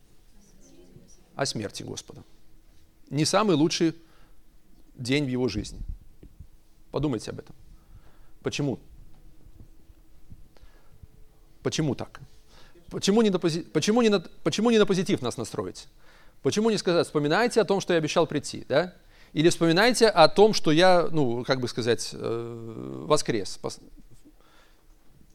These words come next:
каждую Пасху у нас праздник есть, да? Давайте каждую неделю будем праздновать Пасху или еще какой-то момент. Нет, Господь ск-, сказал: "С постоянством,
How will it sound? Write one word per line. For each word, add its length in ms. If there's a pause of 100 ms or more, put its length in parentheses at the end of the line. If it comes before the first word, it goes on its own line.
(160)
каждую 300
Пасху 520
у 60
нас 120
праздник 420
есть, 140
да? 120
Давайте 540 (200)
каждую 420 (1000)
неделю 420
будем 180
праздновать 480 (1080)
Пасху 340
или 160
еще 220
какой-то 360
момент. 260 (340)
Нет, 260
Господь 380
ск-, 220
сказал: 480
"С 240
постоянством, 920